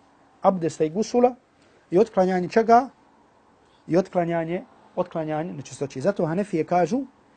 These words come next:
znači, ako, ako nečistoća šta? Ode, ako nečistoća nestane, bilo na koji način da je otišlo, da je to, da je to šta?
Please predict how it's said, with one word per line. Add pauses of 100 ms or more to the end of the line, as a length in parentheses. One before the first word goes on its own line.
(240)
znači,
ako, (760)
ako (360)
nečistoća
šta? (840)
Ode, (420)
ako
nečistoća
nestane, (480)
bilo
na
koji
način
da
je
otišlo,
da
je
to, (240)
da
je
to
šta?